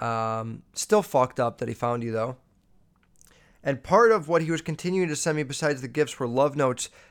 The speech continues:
depicting a very similar storyline to Romeo and Juliet. This guy was delusional. He thought because we spent fourteen hours on a plane forced to sit next to each other that we were somehow going to end up to get married. This happened about ten or twelve years ago. I only recently unblocked him from, from my socials, thinking that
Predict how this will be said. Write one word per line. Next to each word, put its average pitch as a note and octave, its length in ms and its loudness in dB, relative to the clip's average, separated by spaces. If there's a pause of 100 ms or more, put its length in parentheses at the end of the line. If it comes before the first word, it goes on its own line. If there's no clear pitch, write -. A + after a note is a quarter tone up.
(480)
depicting E3+ 580 -2
a D3 40 0
very E3 280 2
similar E3+ 340 -2
storyline D3 540 0
to B2 80 -2
Romeo C3+ 340 0
and B2 100 -4
Juliet. B2+ 440 -2
This A#2+ 140 -10
guy C#3+ 140 2
was D#3 140 0
delusional. B2 680 -4 (220)
He D3 120 -4
thought F3 280 2
because D3+ 220 -6
we D#3+ 80 -4
spent D#3 340 -2
fourteen E3 420 -4
hours D3+ 220 0
on C#3+ 80 -2
a C3 60 -4
plane C#3+ 320 -2
forced D3 380 -6
to - 60 -6
sit C#3+ 200 -4
next C#3+ 200 -2
to C#3+ 60 -4
each - 160 -10
other A#2 320 0 (400)
that C#3+ 120 0
we C#3 60 0
were D3 120 2
somehow D3+ 400 0
going C#3 220 0
to B2 40 -4
end B2+ 140 0
up C3 180 -8
to - 120 -18
get C3 200 -2
married. A#2 460 -4 (300)
This C#3 160 -4
happened E3+ 260 0
about D3 200 2
ten E3 140 -4
or D#3+ 80 0
twelve D3+ 240 0
years D3 180 -2
ago. D3 240 4
I C3+ 80 6
only C#3 220 0
recently C3+ 400 -6
unblocked C3 480 -4
him C3+ 80 -6
from, B2 220 -12
from B2+ 260 -4
my A#2+ 140 0
socials, D3 600 0
thinking C#3+ 380 -6
that B2+ 280 0